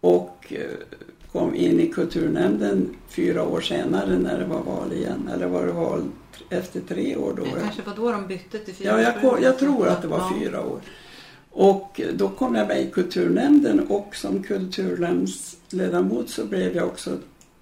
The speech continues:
Speaker 1: i Gävle teaterförening, alltså inte en producerande teaterförening utan en
Speaker 2: Arrangerande.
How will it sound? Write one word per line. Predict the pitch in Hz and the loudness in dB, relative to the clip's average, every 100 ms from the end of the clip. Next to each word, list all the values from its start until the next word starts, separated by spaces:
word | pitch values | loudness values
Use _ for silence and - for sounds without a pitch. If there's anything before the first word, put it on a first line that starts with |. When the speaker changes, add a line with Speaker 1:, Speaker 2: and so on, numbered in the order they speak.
| _ _ _ _ _ _ _ _ _ _ - | _ _ _ _ _ _ _ _ _ _ -2
Speaker 1:
i | 190 | 2
Gävle | 185 185 180 190 | 4 2 0 -2
teaterförening, | 196 180 165 170 - 190 269 277 - | -2 -2 -2 -8 -6 -2 0 0 0
alltså | 185 180 180 - 190 - - - - - - _ - _ - _ _ | 0 -4 -6 -6 -4 -4 -4 -8 -12 -18 -20 _ -20 _ -20 _ _
inte | - 196 190 226 | 0 0 2 0
en | 226 220 | 0 2
producerande | 214 190 190 208 226 214 190 180 | 0 2 0 2 2 2 0 0
teaterförening | 180 170 165 - 160 - 170 165 - - | 0 -2 -2 -2 -6 -4 -4 -2 -2 -2
utan | 175 - - | -4 -4 -4
en | - - - - - - - - _ _ - | -2 -2 -4 -8 -20 -20 -20 -20 _ _ -8
Speaker 2:
Arrangerande. | - 214 185 160 170 | 0 2 2 -2 -2